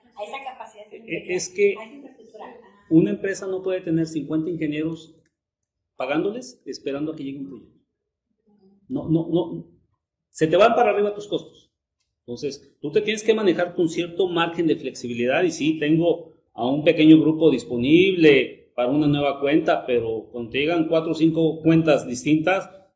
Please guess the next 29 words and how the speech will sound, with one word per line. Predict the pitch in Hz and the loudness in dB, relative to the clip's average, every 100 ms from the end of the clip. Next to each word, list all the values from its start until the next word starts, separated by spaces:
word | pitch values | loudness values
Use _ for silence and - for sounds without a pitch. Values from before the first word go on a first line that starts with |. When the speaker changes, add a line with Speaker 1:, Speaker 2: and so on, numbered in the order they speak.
| _ _ _ _ _ _ _ | _ _ _ _ _ _ _
Speaker 2:
tienes | 123 135 | -10 -10
que | - | -8
elegir | 170 165 170 | -8 -4 -6
con | 180 160 | -4 -6
cuál | 151 - | -6 -12
te | 156 | -10
quedas | 139 127 - | -8 -8 -10
y | |
a | - | -10
cuál | 139 | -10
dejas | 160 156 - | -10 -14 -14
ir, | 127 156 | -12 -10
¿no? | 120 | -10
O | 165 - - - | -12 -14 -16 -12
cuál | - 135 143 | -2 0 0
se | 156 | -2
va | 139 - | -2 -4
con | 151 131 | -6 -8
otras | 131 143 131 | -10 -14 -12
empresas, | 117 131 127 135 156 160 156 - _ - | -10 -8 -6 -4 -2 -4 -4 -18 _ -8
o | 123 | -4
cuál | 120 160 | 2 2
se | 160 139 | 2 0
va | 135 | 0
a | |
otro | 131 131 | -2 -4
estado, | 113 - 120 123 131 131 131 123 | -8 -6 -4 -2 -2 -2 -4 -6
etcétera, | - 156 151 98 101 | -6 -8 -10 -16 -18
¿no? | 113 139 | -20 -20